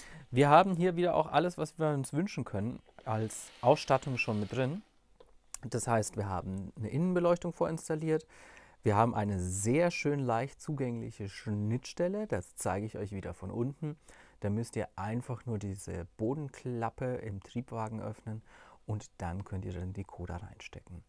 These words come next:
Ihr habt schon wieder einen Lautsprecher drin verbaut. Das heißt, wenn ihr das Ganze mit Sound fahren wollen würdet,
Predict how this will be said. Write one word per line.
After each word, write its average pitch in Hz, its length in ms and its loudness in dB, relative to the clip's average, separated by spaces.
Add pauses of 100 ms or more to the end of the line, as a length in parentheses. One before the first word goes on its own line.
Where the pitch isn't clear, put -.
(120)
Ihr 95 160 -6
habt 110 220 2
schon 120 140 -2
wieder 104 160 0
einen 98 280 0
Lautsprecher 101 640 4
drin 90 220 -6
verbaut. - 480 -8
Das - 180 -8
heißt, 113 340 0 (120)
wenn 98 160 -4
ihr 92 60 -6
das - 180 -12
Ganze 90 240 -6
mit 85 160 -8
Sound 120 260 2
fahren 139 400 -4
wollen 135 460 0 (120)
würdet, 135 540 -4